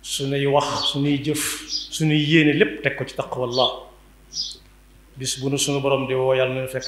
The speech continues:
ñu doon dëgg-dëggi jullit. Ñu fàttali ne sunu Borom mi nga wax ak ñun ci Alxuraan ne, yéen ñi nga xam ne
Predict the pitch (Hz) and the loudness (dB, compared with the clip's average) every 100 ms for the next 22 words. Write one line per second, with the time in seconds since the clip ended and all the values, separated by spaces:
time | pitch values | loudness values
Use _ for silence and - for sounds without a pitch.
0 | - 127 131 135 127 139 120 135 151 - | -6 -4 -4 -4 -4 -4 -4 -4 -4 -4
1 | 123 123 104 - - - - - - - | -6 -8 -10 -14 -16 -16 -18 -10 -8 -8
2 | - - - - - - - - - - | -14 -20 -20 -20 -20 -20 -20 -12 -12 -12
3 | - - - - - - - - - - | -18 -20 -20 -20 -20 -20 -20 -20 -20 -20
4 | - - 147 156 156 202 202 202 185 170 | -18 -4 4 6 8 6 6 6 8 10
5 | 175 - - - - - - - - - | 8 4 -6 -12 -20 -20 -20 -20 -20 -16
6 | - - - - - - - - - - | -12 -12 -14 -20 -20 -20 -20 -20 -20 -18
7 | - - 208 208 190 185 180 180 175 160 | -6 2 4 6 8 8 8 6 6 6
8 | 151 147 156 151 - 156 - - 147 139 | 4 4 4 4 2 0 0 2 2 2
9 | 147 151 156 143 156 156 - 147 143 165 | 2 2 2 4 4 2 2 0 2 2